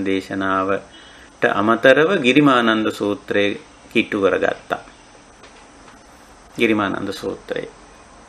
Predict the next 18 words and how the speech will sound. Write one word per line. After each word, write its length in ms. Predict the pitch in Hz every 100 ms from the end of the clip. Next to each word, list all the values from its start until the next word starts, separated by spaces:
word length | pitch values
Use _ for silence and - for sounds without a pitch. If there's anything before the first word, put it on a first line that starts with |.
| - - -
එතකොට 400 | - 113 117 - 131 98 - - - - - - - -
අපි 240 | 101 113
අද, 160 | 110 107 107 98 - - - - - - -
අ, 120 | - 98 - - - - - - - - -
පහාන 380 | 117 117 120 113
සංඥාවට 680 | - 110 101 98 98 101 98
මදක් 400 | 98 92 92 92 - - - -
අවධානය 520 | - 95 92 90 90
යොමු 220 | 92 90 90
කරන්න 400 | 92 92 90 90
කැමතියි. 560 | 87 85 85 123 220 - - - - - - - - - - - -
ම්, 320 | 143 104 101
ගිරිමානන්ද 580 | 110 117 110 107 104 104
සූත්‍රය 540 | - 104 98 - 104 101
මේ 140 | 101 101
හැමෝටම 500 | 107 92 95 98 98
කටපාඩම් 600 | 95 90 87 85 87 90
සූත්‍ර 340 | - 92 -